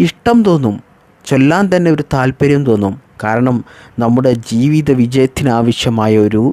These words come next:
ഇസ്മാണിത്, ഒരു ദിക്റാണ്. അതുകൊണ്ട് പ്രിയപ്പെട്ടവരെ, ഒരിക്കലും ഈ ദിക്ർ നിങ്ങൾ ജീവിതത്തിൽ ചൊല്ലാതെ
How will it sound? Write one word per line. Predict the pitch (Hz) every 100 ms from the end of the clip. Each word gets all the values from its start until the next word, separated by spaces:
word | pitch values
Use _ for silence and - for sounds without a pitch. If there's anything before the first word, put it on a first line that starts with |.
| - 123
ഇസ്മാണിത്, | - 131 135 120 110 107 - _ - _ 151
ഒരു | 190 151
ദിക്റാണ്. | 165 214 190 170 127 - _ _ _ _
അതുകൊണ്ട് | 117 143 165 165 151
പ്രിയപ്പെട്ടവരെ, | 147 143 139 139 131 127 123
ഒരിക്കലും | 139 - 147 135 123
ഈ | 127 123
ദിക്ർ | - 123 120
നിങ്ങൾ | 117 113 110
ജീവിതത്തിൽ | 113 120 120 - 107 -
ചൊല്ലാതെ | 104 104 123 127